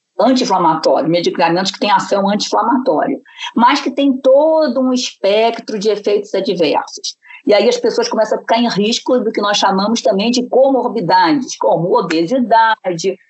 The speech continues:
como catarata, hipertensão arterial, diabetes, osteoporose.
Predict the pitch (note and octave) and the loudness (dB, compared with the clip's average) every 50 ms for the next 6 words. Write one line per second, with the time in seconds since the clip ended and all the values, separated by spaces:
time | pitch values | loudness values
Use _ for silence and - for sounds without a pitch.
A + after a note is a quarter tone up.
0 | _ _ - _ _ - G#3 G3 F#3 E3+ - E3 E3 D#3+ - B3 B3 B3+ B3 A#3 | _ _ -20 _ _ 0 0 2 0 0 0 0 0 0 2 0 0 2 2 2
1 | A#3 A3+ A3+ G#3+ G3 F#3+ F#3+ - A#3+ D#4+ - G3+ - A3 G#3+ - - G#3+ G3+ G3 | 0 2 2 0 0 -2 -2 -2 0 0 0 -2 -2 -6 -6 -4 -6 -6 -4 -4
2 | G3 - G3 F#3+ F#3 - - G3+ G#3+ - C4+ C4 A#3+ G#3 G#3+ A3 A3 G#3 - F#3+ | -4 -2 0 0 0 0 0 0 0 2 2 2 4 4 4 2 2 2 2 2
3 | F3+ E3+ E3 D#3+ D#3 C#3+ E3 A3 A#3+ A#3+ G3 F#3 A3 A3+ A3+ A3+ A3 G#3 G3+ G3 | 2 2 2 2 0 0 0 2 2 2 2 2 2 2 4 4 4 2 2 0
4 | G3+ - F#3+ F3 - - - F#3+ F#3+ G#3 G#3 - - F3+ F3 - B3 C4 B3+ A3+ | -4 -6 -6 -6 -8 -6 -2 0 0 0 0 0 -4 -4 -2 0 0 2 2 2
5 | A3+ A#3 A#3 A3+ A3 G#3+ G3+ F#3+ G3 G3 G3 G3 | 2 2 2 2 2 2 0 -2 -6 -8 -8 -10